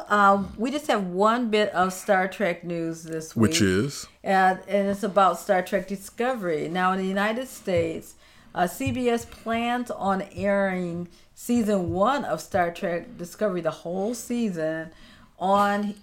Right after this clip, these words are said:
Speaker 1: its network. Um, so it's gonna begin at ten P M Eastern Standard Time,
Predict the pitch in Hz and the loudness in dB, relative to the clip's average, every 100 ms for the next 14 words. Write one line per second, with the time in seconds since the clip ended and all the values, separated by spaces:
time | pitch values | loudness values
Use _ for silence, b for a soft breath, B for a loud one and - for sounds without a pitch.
0 | - 180 - 190 202 - 156 147 - - | -6 -6 -6 0 2 2 -2 -6 -6 -14
1 | b b b b 165 165 165 - 202 196 | b b b b 0 2 0 4 6 6
2 | 220 208 196 170 185 214 214 214 202 - | 2 0 0 -2 -2 0 2 2 0 -4
3 | 160 165 - - 202 226 247 269 - 185 | -2 -2 -2 -2 -2 -2 -4 -6 -4 0
4 | 185 180 175 196 - 202 196 - 208 214 | 0 0 -4 -4 -4 -4 -4 -4 -2 -2
5 | 196 151 - 165 151 156 156 | -2 -4 -4 -4 -4 -4 -8